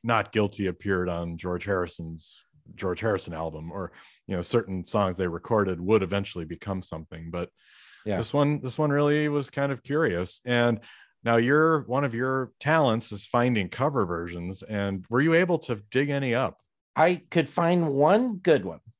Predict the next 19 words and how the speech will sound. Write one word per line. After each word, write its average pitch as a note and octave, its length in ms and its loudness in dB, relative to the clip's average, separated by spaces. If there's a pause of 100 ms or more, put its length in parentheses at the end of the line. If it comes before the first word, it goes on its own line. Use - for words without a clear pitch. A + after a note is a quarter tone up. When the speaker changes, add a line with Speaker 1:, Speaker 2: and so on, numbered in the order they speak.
(360)
Speaker 1:
Okay. A#2 200 0
Speaker 2:
I B2+ 100 2
mean, A3 200 8
there's A#3 220 8
always, C4 760 6 (100)
wi-, A#3 280 2
eh, G#3 480 4
every A#3+ 280 6
Beatles G#3+ 280 4
song's F#3 280 4
got F3 300 2 (120)
cover E3 240 2
versions, D3 480 2
but C#3 320 2
a C3 60 0
lot E3+ 460 2
of C#3 280 0
those C#3+ 420 6
are A#2 420 0